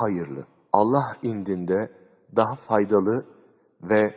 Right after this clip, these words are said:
cenneti kazandıracak ameller yapmayı bizlere nasip eylesin. Kardeşlerimizin, gayrimüslimlerin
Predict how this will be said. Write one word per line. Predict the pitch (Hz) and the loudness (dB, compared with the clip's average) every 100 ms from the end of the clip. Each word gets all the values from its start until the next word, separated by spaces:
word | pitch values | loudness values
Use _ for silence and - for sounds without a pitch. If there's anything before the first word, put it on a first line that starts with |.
| 98 | -6
cenneti | 101 113 110 - | -4 -2 -2 -4
kazandıracak | 151 117 107 101 98 98 92 95 - 113 | -4 0 2 2 2 0 2 -2 -2 -4
ameller | 101 95 92 98 131 | 0 0 0 0 -2
yapmayı | 110 95 - 95 87 85 | 0 -2 -4 -4 -4 -2
bizlere | 80 80 80 76 | -2 0 0 -4
nasip | 73 80 71 | -6 -8 -8
eylesin. | 71 67 71 - - _ _ _ _ _ _ | -10 -10 -12 -14 -16 _ _ _ _ _ _
Kardeşlerimizin, | - 120 113 104 - 113 104 101 104 101 98 - _ | -6 -4 -4 -6 -2 -2 -2 -4 -2 -4 -6 -14 _
gayrimüslimlerin | 98 123 143 123 117 107 - 113 113 110 110 107 90 | 0 4 6 6 2 -2 -2 -2 2 2 2 0 -6